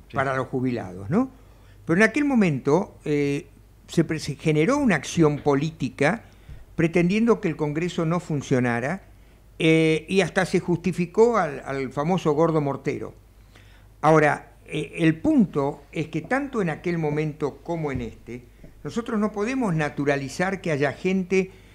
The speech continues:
Speaker 2: que vaya a manifestarse a tirar piedras contra el Congreso. Una cosa es una manifestación pacífica,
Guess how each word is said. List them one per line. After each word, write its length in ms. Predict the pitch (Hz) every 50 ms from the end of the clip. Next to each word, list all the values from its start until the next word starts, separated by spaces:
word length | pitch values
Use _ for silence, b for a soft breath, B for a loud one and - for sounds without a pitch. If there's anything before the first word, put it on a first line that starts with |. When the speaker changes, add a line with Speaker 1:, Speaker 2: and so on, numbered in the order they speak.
| B B B -
Speaker 2:
que 120 | - 147
vaya 380 | 147 180 202 185 185 190 180 165
a 40 | 151
manifestarse 1000 | 151 147 147 143 131 - 143 131 - - 190 196 208 190 - - 202 196 185 -
a 160 | - 147 143 -
tirar 320 | 156 151 170 170 165 165
piedras 400 | - 185 185 185 180 175 165 160
contra 340 | - - 147 139 139 139 139
el 100 | 135 127
Congreso. 480 | 139 135 135 131 135 131 110 - -
Una 200 | 208 254 269 240
cosa 220 | 220 277 262 - 233
es 100 | 196 -
una 160 | 208 208 202
manifestación 640 | 190 170 151 139 - 143 131 - 131 123 170 190 160
pacífica, 840 | - 151 131 135 185 175 - 135 127 - - 156 175 - - -